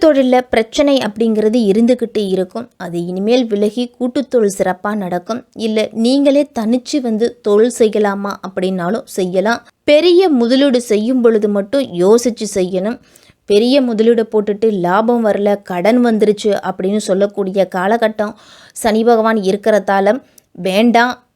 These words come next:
அப்படின்னு சொல்ல முடியாது. உங்களுக்கு தைரியமும் "என்னால முடியும்" அப்படிங்கிற நம்பிக்கை இருந்துச்சு அப்படின்னா செய்யலாம்.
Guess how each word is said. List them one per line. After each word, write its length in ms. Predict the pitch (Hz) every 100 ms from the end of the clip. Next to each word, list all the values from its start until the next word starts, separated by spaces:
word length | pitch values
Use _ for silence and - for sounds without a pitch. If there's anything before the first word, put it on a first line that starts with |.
| _
அப்படின்னு 340 | 214 208 208 233
சொல்ல 300 | 233 196 202
முடியாது. 540 | 202 196 190 254 -
உங்களுக்கு 380 | - 180 175 175
தைரியமும் 800 | 190 202 269 349 349 349 339 370 -
"என்னால 460 | 208 185 196 277
முடியும்" 520 | 247 214 226 262 330 294
அப்படிங்கிற 400 | 220 220 208 190
நம்பிக்கை 600 | 175 220 269 320 285 240
இருந்துச்சு 280 | 226 220
அப்படின்னா 380 | 226 202 180 180
செய்யலாம். 640 | 240 - 170 160 170 180